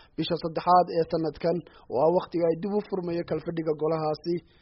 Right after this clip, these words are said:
Waxaana sharci yaqaanadu tilmaamay in waxtar kasta uu leeyahay xeerkan iyo kuwa la midka ahi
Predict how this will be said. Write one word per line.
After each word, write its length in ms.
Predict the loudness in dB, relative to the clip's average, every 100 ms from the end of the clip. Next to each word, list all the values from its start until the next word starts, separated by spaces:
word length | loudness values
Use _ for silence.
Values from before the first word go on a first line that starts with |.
| _ _
Waxaana 300 | -8 -2 0
sharci 280 | 0 0 0
yaqaanadu 400 | 0 0 0 0
tilmaamay 520 | -2 -6 -2 -2 0 -2
in 140 | 0
waxtar 340 | -2 -4 -4 -4
kasta 300 | -4 -4 0
uu 160 | 0 2
leeyahay 380 | 4 4 2 2
xeerkan 380 | 2 2 0
iyo 120 | -2 -2
kuwa 180 | 0 2
la 120 | 2
midka 300 | 0 -2 0
ahi 260 | 0 -2